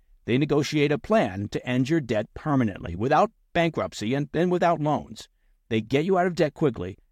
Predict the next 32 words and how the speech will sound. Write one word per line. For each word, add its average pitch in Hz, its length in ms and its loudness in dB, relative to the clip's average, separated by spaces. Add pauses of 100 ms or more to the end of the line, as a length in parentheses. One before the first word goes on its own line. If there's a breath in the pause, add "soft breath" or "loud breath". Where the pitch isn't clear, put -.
and 107 120 -6
put 107 160 0
more 107 180 -2
cash 156 380 -2
in 151 80 2
your 143 100 2
pocket - 400 -4
monthly. 131 480 -4 (520)
But 147 160 0 (100)
you 139 160 0
need 190 140 2
to - 80 -4
contact 139 460 2
Done 113 200 -2
with 143 160 -2
Debt 98 220 -4
right 98 200 -2
away 107 320 -2
because 104 360 -4 (160)
some 165 320 0
debt 156 280 2
solutions, 160 580 -2
well, 117 300 0
they 127 200 -2
expire 131 600 0
and 107 120 -4
you 104 80 0
don't 135 160 0
want 147 140 0
to 156 40 2
miss 120 240 -2
out. 73 300 -10